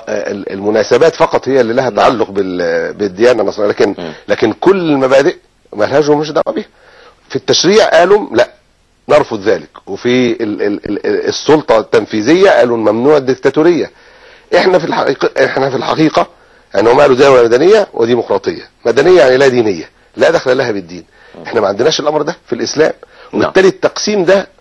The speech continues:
Speaker 1: مش صحيح في الدوله الاسلاميه، في النظام الاسلامي.
Speaker 2: مم.
Speaker 1: النظام الاسلامي لا يندرج لا تحت الدوله المدنيه ولا تحت الدوله الدينيه باصطلاح اوروبا،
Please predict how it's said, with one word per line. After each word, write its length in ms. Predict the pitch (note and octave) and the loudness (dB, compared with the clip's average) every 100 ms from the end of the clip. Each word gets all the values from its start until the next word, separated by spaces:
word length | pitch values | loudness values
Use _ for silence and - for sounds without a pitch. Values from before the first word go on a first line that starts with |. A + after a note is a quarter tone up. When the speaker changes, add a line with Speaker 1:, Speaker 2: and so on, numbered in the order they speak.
| - | -10
Speaker 1:
مش 400 | B2 C#3+ - - | -2 -2 -2 -4
صحيح 420 | B2 - D#3+ - | -6 -4 -4 -4
في 120 | - | -10
الدوله 380 | A2+ G#2 C3+ A2 | -4 2 2 0
الاسلاميه، 440 | G2 - G2+ F#2+ | -4 -8 -8 -8
في 80 | F#2 | -4
النظام 240 | A2 A2+ B2 | 0 2 0
الاسلامي. 400 | - - F#2 D#2 _ - | -2 -4 -6 -6 _ -16
Speaker 2:
مم. 60 | E2+ | -6
Speaker 1:
النظام 260 | A#2 C#3+ | 0 2
الاسلامي 300 | - - E3 | 2 0 2
لا 160 | E3 E3 | 4 4
يندرج 300 | C#3 C3 G2+ | 4 0 0
لا 100 | - | -2
تحت 240 | A#2+ - - | -2 -2 -6
الدوله 280 | C3 D#3 D3+ | 0 0 2
المدنيه 440 | C#3+ D3+ F#3 E3 - - - - | 2 4 4 2 -2 -18 -4 2
ولا 140 | D#3+ | 2
تحت 280 | F3+ C4 - | 2 -4 -6
الدوله 280 | C#3 F#3 F#3 | 0 4 4
الدينيه 360 | C#3+ E3 G3+ | 2 4 4
باصطلاح 440 | D#3+ B2+ C3+ D#3 D#3 | 4 0 -4 -2 0
اوروبا، 460 | C#3+ D3 C#3 F2 | 2 2 0 -6